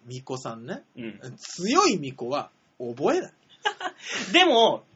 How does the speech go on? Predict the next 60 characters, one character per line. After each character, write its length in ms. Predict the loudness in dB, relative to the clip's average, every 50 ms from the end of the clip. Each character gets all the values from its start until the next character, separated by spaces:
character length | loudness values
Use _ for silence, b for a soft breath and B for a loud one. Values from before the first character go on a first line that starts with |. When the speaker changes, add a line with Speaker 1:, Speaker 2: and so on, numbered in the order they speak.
| _ _ _ 2
Speaker 2:
偉 180 | 6 8 8 8
い 40 | 8
こ 100 | 6 2
と 140 | 0 0 2
で、 360 | 4 6 6 6 4 2 -2 _
Speaker 1:
は 160 | -6 -6 -6 -6
い。 80 | -4 -2
Speaker 2:
あ 160 | 0 0 2
の 580 | 2 0 -2 0 0 2 2 2 2 2 2 2
ー、 20 |
あ 60 | 2
の 140 | 2 0 -4
人 160 | -4 -6 -6
が 100 | -6 -4
さ、 100 | -2 -2
Speaker 1:
は 80 | -2 -2
い。 40 | -2 -8 _ _
Speaker 2:
「大 120 | -8 -6 -4
塚 180 | -2 -2 -2
君 180 | -2 -2 -4 -4
の 80 | -4 -6
守 120 | -4 -4
護 60 | -2 0
霊 100 | 0 0
は 140 | 0 0 -2
巫 160 | -4 -6 -6
女 120 | -4 -2
だ 100 | -2 -2
よ」 100 | -2 -4 -8
っ 40 | -12
て 180 | _ -16 -12
言 20 | -10
っ 20 |
た 80 | -8 -8
瞬 200 | -6 -6 -4 -2
間 240 | -2 -2 -2 -2
に、 200 | -4 -4 -6 -6 -8
Speaker 1:
は 140 | -8 -8 -8
い。 60 | -2 0
Speaker 2:
俺 200 | 2 6 6 6
ら 160 | 6 6 4 0 -4 _ _ _ 0
芸 160 | 4 4 6
人 180 | 6 4 2 -2
グ 100 | 0 0
ル 120 | 0 0
ー 40 | 0
プ 40 | 0
全 300 | 4 6 6 8 8 6
員 120 | 4 2
で、 280 | 2 2 2 0 0 -6 b b b b b b b b -2
「だ 220 | -2 0 0 2
か 160 | 4 6 6
ら 200 | 8 8 6 6
お 40 | 6
前 300 | 8 8 8 8 8 8 8
エ 160 | 8 10 10
ロ 160 | 12 12 10
い 140 | 10 8 6
ん 80 | 4
だ」。 160 | 4 2 4